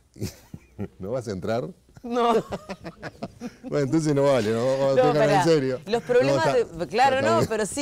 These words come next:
Speaker 2: es verdad, son problemas, eh, yo creo que, yo creo que el, eh, el
Speaker 1: Yo
Speaker 2: mari-
Speaker 1: creo que este no es un libro feminista en el sentido que algún televidente ya hace así, dice feminismo, no.
Speaker 2: ¿Por qué, por qué trae tanta cola así el feminismo? ¿Por qué genera tan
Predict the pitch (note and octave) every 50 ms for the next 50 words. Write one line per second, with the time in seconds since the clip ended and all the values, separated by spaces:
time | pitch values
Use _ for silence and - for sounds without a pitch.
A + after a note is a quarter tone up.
0 | C#4+ C#4 C4+ C#4 C4+ C#4+ C4+ C#4 D4 D4 C#4 A#3+ G3+ - - - - D4 D4 C#4
1 | A#3 C4 B3+ A#3 A#3+ A#3+ A#3+ A#3 G#3+ G3 F3 - - F3+ F3+ F3 E3+ E3 D#3+ B2
2 | - - C#4+ D4 - D#4+ E4 D#4+ A3 - G3+ D3+ - - - B3+ A#3 D4 C#4+ D4+
3 | A#3 - A3 F#3+ E3+ D#3+ - - D#3+ D#3+ D#3+ D3+ - - F3 F3 F#3 F3+ F3 A3
4 | G#3+ F3+ G3+ E3+ - E3+ D#3 D#3 C#3+ - C#3+ C3 C#3+ C#3+ C#3 C#3 B2+ - C3+ B2
5 | A2+ A2+ A#2 B2+ C#3 C3 - C3+ A#2 A2+ G2+ - - G2+ G2 E2+ A2+ A#2+ B2+ A#2+
6 | G2 G2 F#2+ G2 F#2+ A2+ A#2+ F#2+ A2 G#2 G2+ G2 G2 G2 A2 A2 F#2+ G2 D#2+ E2+
7 | F#2+ G2 F#2+ F2 F#2 F#2 F2 C2+ D2 F#2 F#2+ F#2 E2+ D#2+ F2+ D2+ F2+ F2 F2+ F2+
8 | G2 G2+ - - F2+ F2+ F2+ E2+ - D4+ - - A4 A4+ G4 B3 - D4 D#4 -
9 | - - A#4+ A#4 E4+ A3+ - - G3+ F#3 F3+ F3 E3 - - E3 E3 E3 D3 -
10 | D3+ D3 C#3 - E3+ D#3+ D#3 D3+ C#3 C#3+ C#3+ - - C#3+ C#3 C3+ - D#3 C#3 C#3+
11 | C#3+ C#3+ C#3 C3+ D3+ D3+ D3 - G#3 G3 - E4+ E4+ - B3 G#3 G3 F#3 E3+ D#3+
12 | D3 - D#3+ D#3 D#3 D#3 D3+